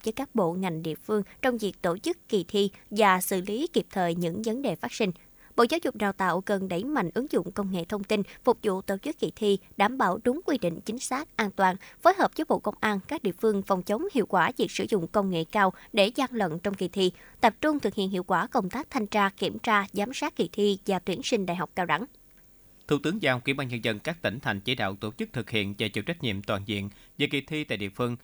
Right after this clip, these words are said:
Speaker 2: tạo điều kiện thuận lợi về đi lại, ăn nghỉ cho thí sinh và người thân của thí sinh ở các điểm thi, nhất là thí sinh có hoàn cảnh khó khăn, vùng sâu, vùng xa, vùng đồng bào dân tộc thiểu số, miền núi và biên giới, hải đảo.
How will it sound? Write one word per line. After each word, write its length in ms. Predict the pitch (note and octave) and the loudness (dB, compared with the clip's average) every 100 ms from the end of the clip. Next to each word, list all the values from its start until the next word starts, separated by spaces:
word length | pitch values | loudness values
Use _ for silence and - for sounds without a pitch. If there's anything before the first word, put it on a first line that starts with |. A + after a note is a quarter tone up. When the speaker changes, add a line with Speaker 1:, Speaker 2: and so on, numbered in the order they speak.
| _ _ | _ _
Speaker 2:
tạo 100 | - | -2
điều 100 | C#3+ | 0
kiện 220 | C3 B2 | 0 -2
thuận 180 | A2 A#2 A2 | -4 -10 -2
lợi 260 | A2+ G2+ - | -2 -2 -6
về 100 | A#2 | -8
đi 140 | C3 | -6
lại, 320 | C#3+ A2+ G2 F#2+ _ | -2 -2 -2 -6 _
ăn 240 | C3+ B2 A2+ | -4 -4 -6
nghỉ 280 | G#2 B2 A3 | -6 -6 -4
cho 100 | B2+ | -6
thí 140 | D#3 | -6
sinh 240 | E3+ B2 A2+ - _ - | -4 -4 -4 -10 _ -4
và 140 | B2+ A#2 | -2 -2
người 120 | A2+ | -6
thân 240 | A2 B2 | -4 -6
của 140 | A2+ G#2 | -4 -8
thí 120 | B2+ | -6
sinh 220 | C#3 A#2 G#2+ _ | -4 -4 -4 _
ở 160 | G#2+ G#2 | -8 -4
các 260 | F3+ F#3+ | -6 -4
điểm 160 | A#2 A#2+ | -4 -4
thi, 260 | - A#2 A2 _ _ | -2 -2 -2 _ _
nhất 200 | E3+ A3 | -4 -2
là 80 | C3 | -2
thí 140 | A2 F3+ | -2 -4
sinh 220 | C#3+ A#2+ | -6 -6
có 120 | E3+ | -6
hoàn 120 | A#2 | -6
cảnh 180 | F#2+ F#2+ | -4 -6
khó 140 | G#2 C#3+ | -6 -4
khăn, 240 | A#2 A2 - _ - | -2 -4 -8 _ -6
vùng 160 | C3+ A2+ | -4 -2
sâu, 320 | - B2+ B2 _ - | 0 0 -2 _ -8
vùng 140 | G#2+ | -8
xa, 320 | - A2+ A2+ - _ - | 0 2 2 -2 _ -4
vùng 240 | C3+ A#2+ | -4 -2
đồng 140 | A2+ A2+ | -4 -2
bào 120 | A2 | -2
dân 160 | G#2 C3 | -2 -6
tộc 200 | G2+ - | -8 -6
thiểu 120 | G#2 | -6
số, 340 | - B2+ A#3 - _ | -2 -2 -2 -8 _
miền 160 | A#2 G2+ | -6 -4
núi 240 | A2 D#3+ B3 | -4 -4 -6
và 80 | G#2+ | -8
biên 140 | G#2 A#2 | -6 -4
giới, 160 | B2+ E3+ | -4 -2
hải 100 | A2 | -4
đảo. 280 | G2 A#2+ | -4 -4